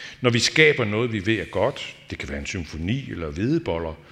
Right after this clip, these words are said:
oplever vi den kærlighed, som er skaberglæde. Når vi kryber ind i vores forældres favn, omfavner vores elskede i ekstatisk forening,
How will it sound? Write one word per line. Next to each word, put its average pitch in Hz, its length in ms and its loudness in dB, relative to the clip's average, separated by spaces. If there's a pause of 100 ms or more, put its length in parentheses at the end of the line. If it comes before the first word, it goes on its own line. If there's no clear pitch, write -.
(360)
oplever 120 360 2
vi 95 100 -2
den 110 140 0
kærlighed, 107 440 2
som 92 320 -8
er 87 200 -4 (200)
skaberglæde. 85 800 -6 (720)
Når 139 80 2
vi 123 100 2
kryber 120 300 4
ind 156 100 6
i 147 40 4
vores 104 260 4
forældres 107 400 0
favn, 113 380 -2 (600)
omfavner 113 520 2
vores 90 260 -2
elskede 107 500 -2
i 92 140 -4
ekstatisk 120 640 -4
forening, 98 600 -6